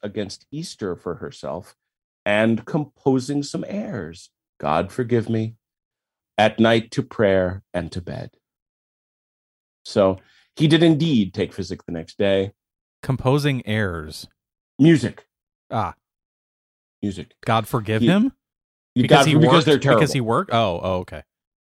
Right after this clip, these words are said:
Speaker 1: Yeah, God, he is, he's,
Speaker 2: Hmm.
Speaker 1: he's, he's judging his music.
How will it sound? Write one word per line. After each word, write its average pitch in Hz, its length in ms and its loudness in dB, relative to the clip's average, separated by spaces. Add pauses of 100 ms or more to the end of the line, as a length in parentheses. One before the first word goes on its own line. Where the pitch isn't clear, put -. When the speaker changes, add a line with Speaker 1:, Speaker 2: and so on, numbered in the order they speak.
(260)
Speaker 1:
Yeah, 101 160 -2
God, 120 260 2
he 123 160 0
is, 113 140 0
he's, 113 280 -4
Speaker 2:
Hmm. 90 60 -20 (180)
Speaker 1:
he's, 156 340 2
he's 139 260 4
judging 160 380 2
his 107 160 -4
music. 104 300 -4